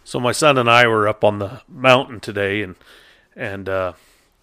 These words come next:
I, uh, jumped out of the vehicle and I threw, uh, a G P S radio in my pocket. Um, we were in an area today that, uh, there's no way I could <laughs> get lost, <laughs> but,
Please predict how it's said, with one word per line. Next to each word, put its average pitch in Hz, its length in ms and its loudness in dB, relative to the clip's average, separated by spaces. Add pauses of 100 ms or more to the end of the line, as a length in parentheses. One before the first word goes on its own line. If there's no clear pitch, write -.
(800)
I, 98 240 -8
uh, 92 200 -8 (720)
jumped - 220 -4
out 120 80 2
of 104 40 -4
the 92 80 -16
vehicle 107 400 -2
and 98 80 -4
I 95 60 -10
threw, 104 360 -6
uh, 90 220 -6 (200)
a - 60 -20
G 110 160 -6
P 110 160 -6
S 98 160 -6
radio 101 540 -4
in 92 100 -14
my 92 160 -16 (140)
pocket. - 680 -4 (460)
Um, 95 400 -12 (920)
we 139 160 0
were 135 140 6
in 117 80 2
an 107 160 -4
area 110 340 0
today 104 380 -6
that, 101 300 -10
uh, 95 240 -8
there's 101 240 -10
no 107 100 -8
way 107 680 -2 (160)
I - 80 -6
could - 220 -14
<laughs> - 20 -16
get - 340 -8
lost, - 540 -10 (460)
<laughs> - 420 -20
but, 120 500 4